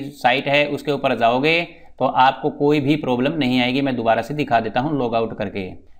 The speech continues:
ये देखिए मैं अपना डिजिटल सेवा पोर्टल फिर से लॉगिन कर लेता हूँ और लॉगिन करके मैं आपको दिखाता हूँ। कि मेरे ये समस्या आती है या नहीं। यहाँ पर लिखेंगे पैन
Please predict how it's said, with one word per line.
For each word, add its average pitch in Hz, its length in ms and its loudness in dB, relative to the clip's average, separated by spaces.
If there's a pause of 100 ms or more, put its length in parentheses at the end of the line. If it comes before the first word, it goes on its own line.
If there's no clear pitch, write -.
ये 117 120 -2
देखिए 98 480 -4 (520)
मैं 110 180 -4
अपना 120 280 2 (160)
डिजिटल 120 360 -4
सेवा 123 200 0
पोर्टल 127 400 -2 (360)
फिर 135 120 -4
से 131 140 -4
लॉगिन 127 320 0
कर 117 140 -2
लेता 113 240 -2
हूँ 135 200 0 (680)
और 101 240 -2
लॉगिन 117 240 -2
करके 117 220 -6
मैं 110 120 -2
आपको 131 300 -2 (320)
दिखाता 101 380 -4
हूँ। 95 240 -12 (800)
कि 120 60 -8
मेरे 120 240 0
ये 117 80 -2
समस्या 120 320 -2
आती 107 340 -4
है 123 140 -4 (540)
या 117 140 2
नहीं। 104 360 -4 (600)
यहाँ 104 200 -2
पर 107 100 -6
लिखेंगे 104 420 -4 (100)
पैन 131 420 0